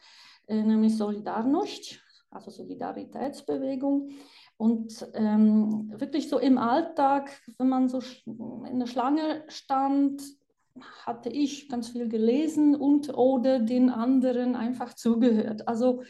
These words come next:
was die sich, äh, so erzählten, die Erwachsenen. Und so habe ich also mitbekommen, dass, äh, unheimlich schnell, also meines Wissens über zehn Millionen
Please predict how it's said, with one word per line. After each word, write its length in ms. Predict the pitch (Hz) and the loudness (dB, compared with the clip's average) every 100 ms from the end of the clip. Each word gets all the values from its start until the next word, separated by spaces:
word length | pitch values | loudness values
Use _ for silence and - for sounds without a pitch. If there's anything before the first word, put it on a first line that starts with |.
| - - | -20 -8
was 200 | 226 - | -8 -6
die 100 | 233 | -8
sich, 520 | 220 233 220 - 220 | -4 -6 -6 -12 -6
äh, 260 | 214 220 214 | -2 0 0
so 240 | 220 208 | -2 -6
erzählten, 720 | 220 - - 208 214 214 202 | -6 -10 -6 0 0 0 -4
die 100 | 202 | -6
Erwachsenen. 840 | 202 196 196 - - 196 165 165 165 _ - - - - - _ | -10 -6 -8 -8 -12 -10 -10 -14 -18 _ -20 -20 -20 -20 -20 _
Und 440 | 233 233 240 233 - | -4 -2 -2 -2 -8
so 260 | 220 254 247 | -2 -2 0
habe 220 | 269 240 | 0 0
ich 180 | 247 247 | -2 -4
also 160 | 233 | -2
mitbekommen, 760 | 247 254 - 277 - 262 262 254 | 0 0 -2 -8 -4 0 2 2
dass, 500 | 247 240 233 - - 220 | 2 -4 -6 -14 -14 -10
äh, 240 | 233 226 220 | -4 -2 0
unheimlich 540 | 233 262 262 262 254 | 0 0 0 0 0
schnell, 760 | - 240 233 254 269 269 - - _ - - - | -2 -4 0 0 0 -2 -6 -14 _ -20 -20 -10
also 160 | 226 | -4
meines 400 | 226 240 262 - | -2 0 0 0
Wissens 320 | 247 254 247 | -4 -2 -4
über 200 | 247 233 | -4 -4
zehn 260 | 240 247 247 | -2 -2 0
Millionen 800 | 240 240 233 240 240 240 240 | -2 0 0 2 0 0 -4